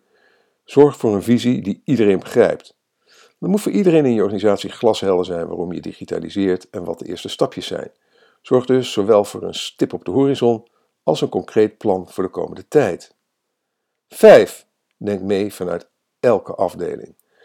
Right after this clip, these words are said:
De toegevoegde waarde van een e-commerce platform voor het bedrijf als geheel is niet genoeg. "Maar wat levert het mij op?" zullen verschillende mensen bij verschillende afdelingen denken. Probeer daarom bij elke afdeling de volgende vraag te stellen.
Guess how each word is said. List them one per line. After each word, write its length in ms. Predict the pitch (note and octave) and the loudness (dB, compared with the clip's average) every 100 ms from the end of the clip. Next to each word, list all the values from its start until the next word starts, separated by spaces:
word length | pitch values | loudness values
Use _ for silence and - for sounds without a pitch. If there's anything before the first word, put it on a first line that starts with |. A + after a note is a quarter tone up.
| _ _ | _ _
De 80 | _ | _
toegevoegde 460 | G#3+ G3 D#3+ - G#2 | -4 -2 -2 -2 4
waarde 280 | A2 A2+ | 4 4
van 120 | A2 F#2 | 0 -8
een 120 | - | -8
e-commerce 400 | C3 G2 E2 - | -4 -4 -4 -4
platform 460 | F2+ F2 - F2+ | -6 -6 -6 -6
voor 180 | F2 G2 | -6 -10
het 100 | F2+ | -8
bedrijf 480 | - F2+ F2 E2 - | -8 -2 -2 -2 -6
als 140 | - | -14
geheel 420 | - - A#2 F2+ - | -12 -2 0 0 -4
is 160 | - | -14
niet 140 | F2+ F2+ | -12 -8
genoeg. 360 | C3+ A2+ - _ _ _ _ _ _ _ _ _ | -4 -4 -6 _ _ _ _ _ _ _ _ _
"Maar 180 | A2+ B2+ | 2 4
wat 160 | E3+ | 6
levert 260 | F#3 E3+ D#3 | 6 4 0
het 120 | D3+ | 0
mij 240 | F#3 G#3 | 2 4
op?" 260 | - - _ _ _ | 2 -4 _ _ _
zullen 280 | - F#2 | -8 -8
verschillende 460 | - - D3 A#2+ G2+ | -8 -8 -4 -2 -2
mensen 320 | F#2+ F#2 - | -4 -4 -6
bij 160 | - - | -10 -10
verschillende 440 | - - G2 F2 | -12 -8 -8 -6
afdelingen 460 | G2 - F#2 F2+ F2+ | -10 -4 -6 -4 -6
denken. 400 | C3+ - - - _ _ _ _ _ _ _ _ _ | -6 -6 -14 -20 _ _ _ _ _ _ _ _ _
Probeer 320 | - B2+ F#3 | -2 6 8
daarom 400 | D#3+ D3+ C#3+ C#3+ | 8 4 4 2
bij 140 | G#2 G2+ | 2 0
elke 280 | A#2 B2 - | 4 4 2
afdeling 540 | A2 G2 F#2 F2+ F#2+ | -4 -2 -2 -4 -8
de 60 | - | -12
volgende 400 | - G#2+ G#2 F2 | -2 -2 -2 -12
vraag 340 | F#2+ - - | -10 -10 -12
te 80 | - | -20
stellen. 320 | - - - | -18 -18 -20